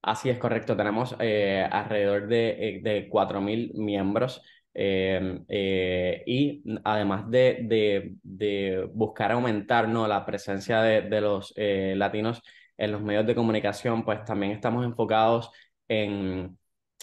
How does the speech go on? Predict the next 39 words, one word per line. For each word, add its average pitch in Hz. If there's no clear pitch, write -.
en, 95
en 98
que 98
los 101
medios 143
de 135
comunicación 107
le 110
gar-, 101
garanticen 104
un 104
trato 110
justo 113
a, 95
a 98
los 101
periodistas 101
hispanos, 110
eh, 95
que 98
trabajan 98
en 101
la 98
industria 101
de 98
las 98
noticias. 113
Eh, 95
velamos 98
porque 110
haya 104
diversidad 104
dentro 104
de 98
las 98
salas 107
de, 101
de 98
redacción 101